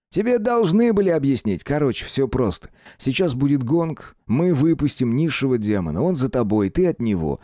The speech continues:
Выход вон там. Так что хорошей пробежки. Ну и у тебя десять минут на всё. Но обычно демон в минуту укладывается». До меня начало доходить,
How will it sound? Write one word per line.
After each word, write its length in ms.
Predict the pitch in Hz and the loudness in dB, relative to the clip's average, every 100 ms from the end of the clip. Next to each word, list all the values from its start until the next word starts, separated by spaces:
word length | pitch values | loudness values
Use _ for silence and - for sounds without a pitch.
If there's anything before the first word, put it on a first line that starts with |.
| - - | -12 -4
Выход 380 | 147 170 135 - | -2 0 -2 0
вон 760 | 170 208 214 208 202 196 170 | 0 2 2 2 2 0 0
там. 320 | 135 104 82 - _ _ | 0 0 -2 -10 _ _
Так 220 | 196 202 | -2 -2
что 360 | - 147 120 95 | 0 0 2 0
хорошей 340 | - 165 151 147 | 0 -2 0 0
пробежки. 600 | 135 135 117 87 - - _ | 0 0 0 -2 -8 -16 _
Ну 220 | - 233 247 | 0 2 2
и 120 | 247 | 2
у 80 | 240 | 0
тебя 320 | 254 247 233 | 0 0 0
десять 320 | 233 208 190 | 0 -2 -2
минут 260 | 175 185 170 | -2 0 -2
на 120 | 110 | -4
всё. 300 | - 123 - - | -4 -6 -6 -2
Но 160 | 170 | 0
обычно 400 | 185 190 - 175 | 0 0 0 -2
демон 320 | 156 190 170 143 | 0 0 0 0
в 100 | 131 | 0
минуту 360 | 175 185 147 | 0 0 0
укладывается». 680 | 139 127 120 107 95 - - - _ _ _ _ - | 0 0 0 2 0 -2 -10 -12 _ _ _ _ -4
До 120 | 90 | 0
меня 260 | 101 110 | 0 0
начало 380 | 113 107 101 95 | 0 -2 0 0
доходить, 520 | 85 - 80 90 127 | 0 -2 -2 -2 -4